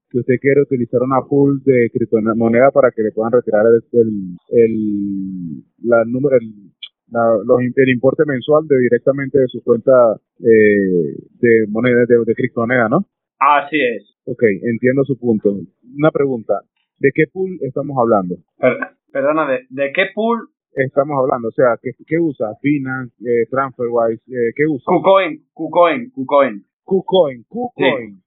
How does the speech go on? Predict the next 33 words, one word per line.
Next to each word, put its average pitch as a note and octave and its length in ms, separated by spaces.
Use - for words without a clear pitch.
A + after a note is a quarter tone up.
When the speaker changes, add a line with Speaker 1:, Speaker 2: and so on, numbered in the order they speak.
Speaker 2:
Sí, A#2 280
sí. - 80
Speaker 1:
Ok, C3 140
te C3+ 120
explico D3+ 400
lo D#3+ 100
siguiente. A#2+ 520
Para D3+ 160
nosotros E3+ 300
manejar, E3 460
eh, C3 880
este D#3+ 160
tipo D#3+ 320
de C3+ 320
transacciones B2+ 800
de A2 120
criptomoneda, D3 760
primero C3+ 380
que C#3+ 120
nada, C3 280
necesitamos A#2+ 520
que C#3 120
simplemente C#3+ 640
se C3 100
maneje B2 360
todo D3 240
por B2 160
una B2+ 180
sola B2+ 280
cuenta, A#2 340
que A#2+ 140
cuál D#3+ 240
es C#3+ 120